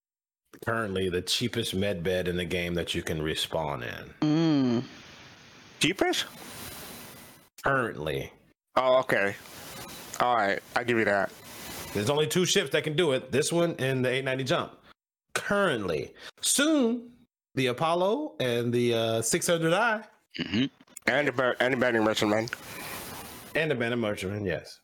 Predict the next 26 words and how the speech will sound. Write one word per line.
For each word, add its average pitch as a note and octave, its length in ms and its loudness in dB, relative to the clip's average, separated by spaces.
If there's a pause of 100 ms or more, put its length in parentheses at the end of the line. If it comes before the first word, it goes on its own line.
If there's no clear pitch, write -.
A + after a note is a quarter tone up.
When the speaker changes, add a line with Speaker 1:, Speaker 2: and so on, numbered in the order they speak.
Speaker 1:
But F2 280 -2 (200)
I'm C#3+ 120 0
talking C#3+ 200 -2
about A#2 180 -2
ships - 320 -4
that A2+ 140 -2
would F#2+ 100 -6
be G2 100 -2
cheaper. - 440 -4 (720)
Not, F#2 320 -4 (1080)
you F2+ 80 -4
know, D#2+ 120 -2
Banding F2 220 -2
Merchantman, D2+ 420 -6 (120)
I F2+ 60 -4
don't F#2+ 100 -2
know. C#2+ 160 -8 (320)
Yeah, G#2+ 140 -2
it A2+ 40 -2
may G#2 100 -2
be D#2 100 -6
cheaper. - 200 -10 (340)
But, D#3+ 300 0 (100)
yeah, - 280 0
so B2 600 2 (400)
that's - 560 -4